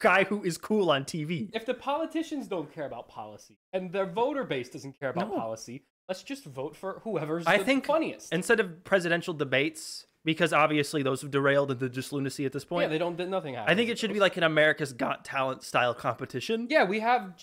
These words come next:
Speaker 2: Donald Trump sing us a song.
Speaker 1: Yeah, well, it's like we bring out all the candidates, and you can, that way you can, like, really, instead of just, like, two or three guys hogging the spotlight, you can really, like, shuffle through a bunch of guys, and the judges can just be, like, the Supreme Court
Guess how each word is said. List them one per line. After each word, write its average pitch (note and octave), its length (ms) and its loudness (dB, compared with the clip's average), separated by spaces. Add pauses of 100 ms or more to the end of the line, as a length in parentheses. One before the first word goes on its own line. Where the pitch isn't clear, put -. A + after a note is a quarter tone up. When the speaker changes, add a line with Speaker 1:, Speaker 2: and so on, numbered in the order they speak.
(120)
Speaker 2:
Donald A3+ 260 -2
Trump A#3 200 -8
sing B3 200 -6
us A#3 120 -8
a A#3 120 -8
song. G3+ 220 -2
Speaker 1:
Yeah, D#3+ 280 4
well, F3+ 240 4
it's F3+ 180 4
like F3 260 2
we E3 100 -2
bring F#3 180 2
out G#3 120 6
all F#3 100 4
the F#3+ 60 0
candidates, F#3 540 -2
and F#3 140 0
you G#3+ 60 -2
can, G#3 180 0
that F#3+ 280 2
way A3 100 4
you G#3+ 80 0
can, G3+ 180 -2
like, C#3 220 -2 (200)
really, G#3 360 0
instead E3 200 -4
of E3 60 -6
just, D#3 200 -10
like, - 260 -4
two D#3+ 180 -8
or C#3+ 40 -4
three C#3+ 180 -4
guys C#3 400 2
hogging D3 240 -2
the A#2+ 60 -8
spotlight, D#3+ 280 0
you C#3 100 -6
can D3 140 -10
really, D#3+ 160 -2
like, B2+ 140 -4
shuffle D3 320 -8
through F3+ 220 -6
a - 20 -4
bunch C#3+ 200 -4
of C3+ 60 -16
guys, D#3+ 360 0 (640)
and E3 120 0
the E3 60 0
judges F#3+ 380 4
can F#3+ 120 -4
just E3+ 200 -4
be, E3+ 80 0
like, D3+ 340 4
the - 180 -2
Supreme C#3+ 360 -4
Court C#3 420 0